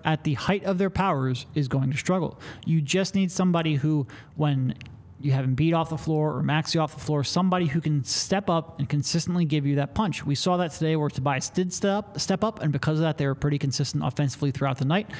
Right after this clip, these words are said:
Uh, if you can get either Tobias to be more consistent, which I have my doubt on that one,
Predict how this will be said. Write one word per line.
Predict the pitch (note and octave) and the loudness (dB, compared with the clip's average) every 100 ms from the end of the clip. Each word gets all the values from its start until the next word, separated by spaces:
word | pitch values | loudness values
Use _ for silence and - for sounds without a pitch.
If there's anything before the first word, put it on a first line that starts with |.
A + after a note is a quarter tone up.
| - - - | -12 -8 -2
Uh, | C3+ C3+ | 0 0
if | - | -2
you | |
can | C#3+ C#3 - - - - | 0 0 -2 -10 -20 -4
get | F3 F3+ F#3 | -2 -2 -2
either | D#3+ C#3+ | -2 -2
Tobias | C3 A#2+ E3+ G3+ G3 - | -2 0 2 0 -4 -4
to | |
be | D3+ | 0
more | D3+ D#3+ | 2 0
consistent, | D#3 D#3+ - F#3+ - D#3 G#3+ | 2 -2 0 -2 0 -2 0
which | D3 E3 - - - | -2 -2 -2 -6 -2
I | |
have | F3 D#3 F3+ | 2 2 2
my | G#3+ | 2
doubt | A3 E3 D3 | 2 2 0
on | C3+ C3+ | 0 0
that | C3 | 0
one, | C3+ F3 | 2 0